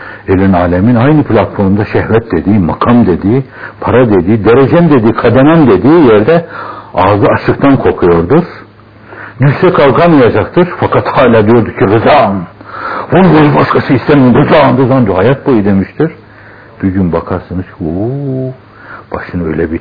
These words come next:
taç koymuş, öyle bir sar-, sertacı bir tac haline getirmiş ki onu şaşar kalırsınız."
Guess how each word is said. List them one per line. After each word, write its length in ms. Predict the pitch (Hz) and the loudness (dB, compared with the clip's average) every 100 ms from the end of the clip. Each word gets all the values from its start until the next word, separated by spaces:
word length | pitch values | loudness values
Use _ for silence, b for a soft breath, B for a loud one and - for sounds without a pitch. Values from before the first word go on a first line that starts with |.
| - | -8
taç 120 | 95 | -10
koymuş, 500 | - - 82 78 78 - - - - - B B B B | -8 -8 -6 -6 -10 -14 -20 -20 -20 -20 B B B B
öyle 400 | 98 104 98 92 | -2 0 2 0
bir 100 | 87 - - | -2 -6 -4
sar-, 180 | 87 76 - - | -4 -4 -10 -8
sertacı 400 | 95 92 - 82 | -6 -6 -4 -4
bir 240 | 95 - - | -4 -8 -4
tac 280 | 92 85 87 | -2 -2 -4
haline 320 | 82 80 78 | -6 -6 -8
getirmiş 400 | 78 - 95 104 | -10 -10 -10 -10
ki 120 | - | -6
onu 100 | 120 | -6
şaşar 380 | 107 85 107 110 | -6 -8 -8 -4
kalırsınız." 420 | 104 95 - - | -4 -4 -6 -18